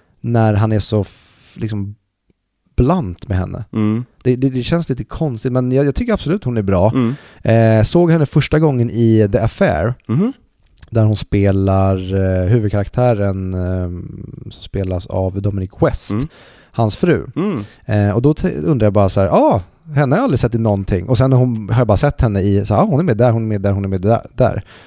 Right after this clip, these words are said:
Speaker 1: Och senast jag tror jag såg någonting med henne var i Liar Liar, de
Speaker 2: Mm.
Speaker 1: spelar Jim Carreys fru.
Speaker 2: Exakt.
Speaker 1: Mm, hon är jättevarm.
Speaker 2: Hon har väldigt fina läppar.
Speaker 1: Jag trodde hon var opererad när jag
Speaker 2: Ja.
Speaker 1: såg henne i The Affair. Så här, "Åh, vad sorgligt att hon har gjort det." Men nej.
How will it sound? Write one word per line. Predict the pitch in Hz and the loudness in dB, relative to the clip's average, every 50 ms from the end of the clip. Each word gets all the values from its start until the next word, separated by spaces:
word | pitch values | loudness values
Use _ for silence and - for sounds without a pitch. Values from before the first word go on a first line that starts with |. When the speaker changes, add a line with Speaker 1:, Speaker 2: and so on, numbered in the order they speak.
| - - - - - | -20 -20 -6 -2 0
Speaker 1:
Och | 117 | 2
senast | - 143 120 113 120 123 120 - | 4 4 4 4 2 0 0 2
jag | 135 117 - | 0 0 2
tror | - 113 104 | 2 2 2
jag | 95 | 2
såg | - - 120 | 2 2 2
någonting | 131 123 110 98 - 95 95 95 | 2 2 2 0 -2 -2 -2 0
med | 95 95 95 95 | 0 0 2 2
henne | 95 98 95 92 95 95 95 95 - - | 0 0 -2 -2 -2 -2 -2 -2 -2 -6
var | 107 101 92 101 98 95 95 - 95 | -10 -8 -2 0 2 2 2 2 0
i | 98 92 92 | 0 0 0
Liar | 98 98 101 107 | 2 2 2 2
Liar, | 113 139 180 165 110 90 - 90 - | 2 2 0 0 -2 -4 -4 -6 -4
de | - | -2
Speaker 2:
Mm. | 107 117 113 | -2 0 0
Speaker 1:
spelar | 110 95 95 | 0 0 0
Jim | 95 92 92 | -2 -2 -4
Carreys | - 95 95 95 - | -4 -4 -4 -4 -4
fru. | - - 139 123 - | -6 -6 -4 -2 -2
Speaker 2:
Exakt. | 117 - - - - - - - - - - | -2 -2 -4 -6 -8 -8 -8 -10 -20 -14 -8
Speaker 1:
Mm, | 117 117 131 143 143 127 | -6 -4 -4 -4 0 2
hon | 131 151 165 | 2 4 4
är | 151 | 4
jättevarm. | 143 139 165 - - 139 123 117 123 160 185 120 95 - - 87 87 98 104 120 - - - - - | 4 2 0 0 0 -2 -2 -2 0 -2 -2 -2 -2 -6 -6 -6 -8 -8 -8 -8 -10 -12 -20 -20 -14
Speaker 2:
Hon | - - 139 151 | -6 -2 2 2
har | 151 | 2
väldigt | 156 214 226 196 143 - | 2 2 0 0 -2 -4
fina | - 190 214 165 92 92 | -4 -2 -2 -2 -2 -4
läppar. | 92 101 151 - - - _ _ _ - - - - - - - - _ - - - | -4 -4 -4 -6 -6 -10 _ _ _ -8 -8 -8 -8 -12 -14 -16 -18 _ -20 -14 -4
Speaker 1:
Jag | - 127 123 | 0 0 2
trodde | - 170 160 156 | 4 4 4 4
hon | 143 117 113 107 | 4 4 2 0
var | 104 107 107 104 | 2 4 4 4
opererad | 110 110 - - 131 147 139 107 92 85 82 92 | 2 0 0 0 2 2 4 2 2 2 0 -2
när | 104 | -2
jag | 95 | -2
Speaker 2:
Ja. | 107 | 0
Speaker 1:
såg | 143 98 95 | 0 0 0
henne | 98 95 | 0 0
i | |
The | 95 101 | 0 -2
Affair. | 92 - - 123 101 85 | -2 -2 0 0 0 0
Så | 85 101 | 0 -2
här, | 87 104 | -2 -2
"Åh, | 104 98 | 0 0
vad | 92 - | -2 -2
sorgligt | - 107 104 98 95 92 | 0 0 2 2 2 0
att | 87 | -2
hon | 90 95 | -4 -4
har | 95 | -2
gjort | 90 90 - - | -4 -4 -4 -4
det." | 104 95 87 | -6 -4 -4
Men | 95 107 107 104 104 101 | -4 -4 -4 -4 -6 -8
nej. | 98 104 | -12 -14